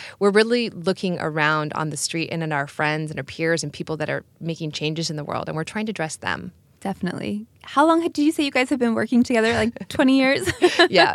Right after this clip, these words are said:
Speaker 1: twenty years.
Speaker 2: Oh my gosh. Can you tell me kind of, I mean, is it always a struggle? D-, is it getting easier? Like, as you're growing a business, are you up all night? <laughs>
Speaker 1: You know, it's, it, again, I'm gonna, this friendship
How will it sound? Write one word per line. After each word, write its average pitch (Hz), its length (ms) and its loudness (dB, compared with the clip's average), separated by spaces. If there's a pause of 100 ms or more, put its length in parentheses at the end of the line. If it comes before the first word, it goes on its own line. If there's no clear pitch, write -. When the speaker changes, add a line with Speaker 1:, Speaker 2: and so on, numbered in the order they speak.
(140)
Speaker 1:
twenty 214 160 6
years. 180 340 2
Speaker 2:
Oh 220 120 6
my 202 100 4
gosh. 196 220 0 (140)
Can - 140 0
you 370 80 6
tell 339 220 6
me 392 140 6
kind 330 280 4
of, 226 200 6 (600)
I 240 60 2
mean, 247 140 4
is - 160 0
it 403 120 4
always 226 360 8
a 233 80 6
struggle? 190 480 4
D-, 226 180 0
is 277 140 2
it 349 100 4
getting 247 300 2
easier? 196 400 4
Like, 196 240 4
as 254 180 2
you're 294 120 0 (100)
growing 214 260 6
a 208 60 4
business, 185 580 0 (480)
are 214 60 4
you 233 160 6
up 202 120 4
all 185 140 6
night? 175 320 2
<laughs> - 640 2 (760)
Speaker 1:
You 262 100 2
know, 285 180 6
it's, - 320 2
it, 180 380 0
again, 185 300 2
I'm 190 120 4
gonna, 208 280 2 (300)
this 196 280 2
friendship 196 500 0